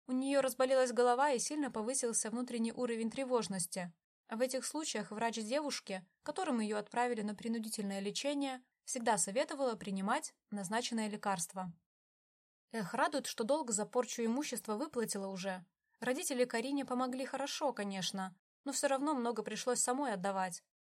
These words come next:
Одно удачно. Вся эта ситуация послужила толчком к тому, чтобы девушка плюнула на все и рискнула уехать учиться в другой город на инженера. Да, было очень тяжело, да и сейчас не особо легче стало, ведь занятия приходится совмещать с работой,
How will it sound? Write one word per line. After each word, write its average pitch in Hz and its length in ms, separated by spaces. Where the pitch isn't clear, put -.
Одно 247 300
удачно. 190 560
Вся - 160
эта 294 100
ситуация 277 540
послужила 240 500
толчком 233 480
к - 80
тому, 233 360
чтобы 247 260
девушка 277 400
плюнула 247 440
на 202 120
все 208 220
и 294 180
рискнула 294 460
уехать 202 480
учиться 233 320
в 185 60
другой 202 280
город 226 460
на 226 160
инженера. 214 600
Да, 285 220
было 208 200
очень 208 320
тяжело, 208 520
да 220 140
и 220 60
сейчас 269 380
не 262 80
особо 214 300
легче 214 320
стало, 202 480
ведь 226 160
занятия 254 440
приходится 254 500
совмещать 240 540
с - 80
работой, 262 580